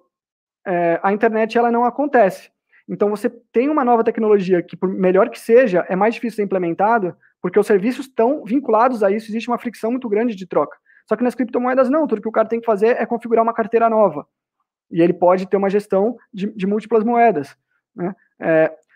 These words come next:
na história do, ah, falando ainda sobre o efeito rede, que é um comentário interessante, que eu anotei aqui, eu tinha esquecido. É, na verdade, hoje, quem tem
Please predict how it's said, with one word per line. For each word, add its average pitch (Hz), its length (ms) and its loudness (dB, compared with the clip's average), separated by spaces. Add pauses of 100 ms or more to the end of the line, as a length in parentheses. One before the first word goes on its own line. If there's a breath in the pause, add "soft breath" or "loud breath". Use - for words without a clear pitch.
(180)
na 196 240 2
história 214 580 4 (1300)
do, 175 840 0 (960)
ah, 214 320 0
falando 262 280 2
ainda 277 160 0
sobre 262 180 -2
o - 20 4
efeito 233 180 -2
rede, 160 340 0
que - 120 -6
é 185 40 -2
um 190 180 -4
comentário 190 400 -4
interessante, 190 600 -4 (340 soft breath)
que - 80 0
eu 175 40 4
anotei 175 320 2
aqui, 175 260 0
eu 175 80 0
tinha 180 160 -10
esquecido. 190 540 -6 (520 soft breath)
É, 160 380 2 (280)
na 226 140 0
verdade, 233 440 0
hoje, 220 280 4
quem 247 200 -4
tem 254 340 -4